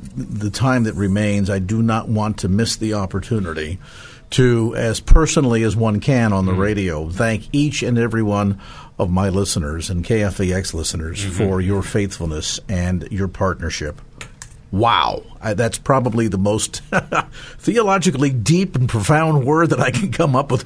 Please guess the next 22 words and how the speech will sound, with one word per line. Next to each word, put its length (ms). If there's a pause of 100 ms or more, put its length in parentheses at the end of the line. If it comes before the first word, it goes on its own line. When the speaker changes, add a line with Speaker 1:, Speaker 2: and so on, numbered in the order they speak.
(140)
Speaker 1:
from, 180 (240)
at 160
the 100
very 300
moment, 380 (280)
but 160
wow. 600 (1500)
Over 320
the 160
Thanksgiving 640
and 140
Christmas 360
holiday 420
season, 580 (320)
you 140
provided 580
thousands 880 (320)
of 180
toys 540
for 140
needy 340
kids 580